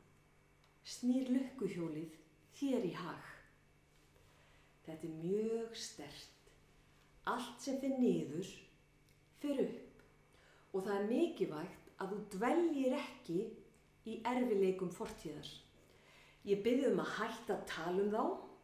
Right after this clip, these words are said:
hugsa um þá, rifja þá upp. Ég bið þig um, núna þegar ég kveð á eftir og ég kveð þig, að þú áttir þig á því að þetta er liðið. Og núna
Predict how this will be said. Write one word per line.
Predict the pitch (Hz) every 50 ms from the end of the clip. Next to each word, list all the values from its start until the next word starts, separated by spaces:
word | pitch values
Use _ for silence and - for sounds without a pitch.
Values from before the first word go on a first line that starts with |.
| - - _ _ - - - - - - - - - -
hugsa | 214 214 214 214 - - - 220
um | 214 208
þá, | 208 208 233 285 349 - - - - - - - - - - - - - - - - -
rifja | - - 170 226 247 - 320 320 320 320
þá | 302 220 180 151
upp. | 156 196 285 285 - - - - - - - - - - - - - - - - - - - - - - - -
Ég | 214 208 202 208
bið | - 196 233 285 -
þig | - 320 311 - -
um, | 165 165 165 170 196 - - - - - - - - _ -
núna | 202 190 240 277 302 311 320 285
þegar | 262 262 254 233 233
ég | 254 294 294 -
kveð | - - 262 277 311 320 311
á | 311
eftir | 302 - - - - - 156 - - - - -
og | - 170 165
ég | 165 160 -
kveð | - 247 277 311 302
þig, | - - 156 147 170 - - - - - - - - - - - - - - - - - - - - - - - _ _ -
að | 196 185
þú | 180 -
áttir | - 233 247 - - 302 285
þig | 262
á | 214 170 156
því | 147 147 160 185 202 - - - -
að | - 175 170
þetta | - 214 214 214 226
er | 214 220
liðið. | 233 247 226 196 - - - - - - - - - - - - _ _ _ _ _ _ _ - - _ _ - _ _ _ _ _ _ -
Og | 160 156 151
núna | 165 196 226 247 247 254 269